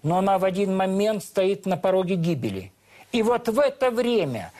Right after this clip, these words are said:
когда Венеция стоит на пороге гибели, она строит изумительные памятники архитектуры.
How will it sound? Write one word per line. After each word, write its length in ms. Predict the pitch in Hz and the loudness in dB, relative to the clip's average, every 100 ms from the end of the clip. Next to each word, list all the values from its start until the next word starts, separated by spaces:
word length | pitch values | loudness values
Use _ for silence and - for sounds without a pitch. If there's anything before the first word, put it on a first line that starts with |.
| - | -8
когда 380 | - 185 185 226 | -2 0 2 2
Венеция 580 | 214 247 254 208 - 165 | 2 0 0 -2 0 -2
стоит 460 | - 214 214 180 | 0 0 2 0
на 100 | 165 | -2
пороге 460 | 160 214 220 180 147 | 0 2 2 0 -4
гибели, 640 | 147 190 285 277 120 95 - _ - - | -4 -2 -2 -2 -4 -6 -14 _ -14 -2
она 240 | 202 220 | 0 0
строит 680 | - - 226 285 277 214 - - | -2 -2 0 2 2 0 -6 -4
изумительные 840 | 226 190 226 220 262 285 294 302 | -2 2 2 0 -2 -2 -2 -2
памятники 580 | 302 202 180 208 208 - | 0 0 2 0 -4 -6
архитектуры. 760 | 233 - - - - 127 95 | -6 -4 -6 -6 -4 -4 -4